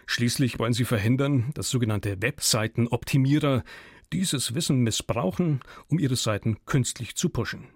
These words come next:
Sie also möglichst weit nach oben zu schieben. Und dennoch, die möglichen Faktoren sind in der Branche kein Geheimnis. Da ist zum einen die reine Textstatistik.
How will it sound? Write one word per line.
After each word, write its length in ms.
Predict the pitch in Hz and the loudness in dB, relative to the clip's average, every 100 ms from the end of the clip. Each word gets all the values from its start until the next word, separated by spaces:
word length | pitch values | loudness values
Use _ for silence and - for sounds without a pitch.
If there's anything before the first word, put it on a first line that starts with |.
| _ _ _ _ _ | _ _ _ _ _
Sie 140 | - | -6
also 180 | 101 110 | -2 2
möglichst 440 | 120 123 113 - | 2 2 -2 0
weit 200 | 110 110 | -2 0
nach 180 | - - - | -2 -4 -2
oben 320 | 143 127 101 | 2 2 0
zu 160 | - 110 | -2 -2
schieben. 380 | - 98 - - _ _ _ _ _ | -2 -6 -10 -16 _ _ _ _ _
Und 160 | - 107 | -6 -2
dennoch, 400 | 110 95 - - _ - - - - - - | -4 -4 -14 -20 _ -20 -18 -18 -20 -20 0
die 60 | 123 | 2
möglichen 380 | 220 233 190 | 4 2 0
Faktoren 580 | 165 135 - 131 202 208 | 0 -4 0 0 2 2
sind 220 | - 135 | 2 0
in 100 | 139 | 2
der 120 | 123 107 | 0 0
Branche 460 | 98 110 113 123 | -2 -2 0 0
kein 240 | - 120 113 | 2 2 2
Geheimnis. 720 | 107 147 104 - - - - _ _ _ _ _ - | 2 0 -4 -8 -10 -10 -16 _ _ _ _ _ -8
Da 100 | 113 | -4
ist 200 | - - | -4 -2
zum 140 | 123 | 0
einen 300 | 117 147 139 | 2 2 2
die 120 | 120 | 2
reine 380 | 117 117 123 113 | 0 0 0 -2
Textstatistik. 1300 | - - - - - - - - - 101 - - - | -4 -4 -2 -8 -8 -10 -8 -4 -2 -4 -6 -14 -20